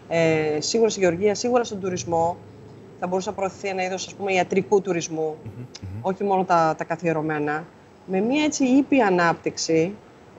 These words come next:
Speaker 1: ρεαλιστική, προσαρμοσμένη στα μέτρα της εκάστοτε περιφέρειας, αλλά και με έναν εξυγχρονισμό, δηλαδή να βλέπουμε και τι γίνεται γύρω μας και να χρησιμοποιούμε όλα τα μέσα. Ε, εγώ πιστεύω πάρα πολύ στην περιφέρεια και είμαι, είμαι καινούρια σε αυτό, ειλικρινά, γιατί λείπω και χρόνια στο εξωτερικό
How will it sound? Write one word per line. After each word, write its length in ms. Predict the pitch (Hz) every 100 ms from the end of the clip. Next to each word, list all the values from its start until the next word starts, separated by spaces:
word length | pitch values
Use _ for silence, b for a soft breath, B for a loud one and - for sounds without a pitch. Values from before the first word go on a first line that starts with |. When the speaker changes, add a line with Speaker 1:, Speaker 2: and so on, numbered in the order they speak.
| -
Speaker 1:
ρεαλιστική, 720 | 190 202 180 170 165 160 175
προσαρμοσμένη 520 | 190 208 190 180 226 254
στα 120 | 226
μέτρα 180 | 214 208
της 140 | 180
εκάστοτε 380 | 175 175 - 156
περιφέρειας, 840 | 151 143 143 147 143 165 240 -
αλλά 400 | 214 220 214 214 202 - - - -
και 60 |
με 80 | 254
έναν 140 | 349
εξυγχρονισμό, 680 | 320 - - 269 262 277 233
δηλαδή 300 | 180 175 190
να 120 | 240 226
βλέπουμε 260 | 254 240
και 120 | 214
τι 60 | 180
γίνεται 260 | 170 165 151
γύρω 300 | 147 147 143
μας 360 | 175 262 - -
και 60 | 220
να 40 |
χρησιμοποιούμε 400 | 208 226 214 294
όλα 180 | 294 285
τα 100 | -
μέσα. 500 | 262 277 240 - 139 131 B B B B B -
Ε, 320 | 180 185 180 170 165 - -
εγώ 100 | 190
πιστεύω 220 | 285 359 320
πάρα 140 | 330
πολύ 120 | 320
στην 120 | 196
περιφέρεια 420 | 170 151 156 151 156
και 140 | 170
είμαι, 180 | 220 294
είμαι 140 | - 294
καινούρια 400 | - 240 311 277
σε 120 | 170
αυτό, 240 | 151 160
ειλικρινά, 640 | 156 151 160 156 151 147 160
γιατί 180 | 165 165
λείπω 180 | 214 240
και 120 | 262
χρόνια 140 | 220 226
στο 80 |
εξωτερικό 500 | - 208 175 165 165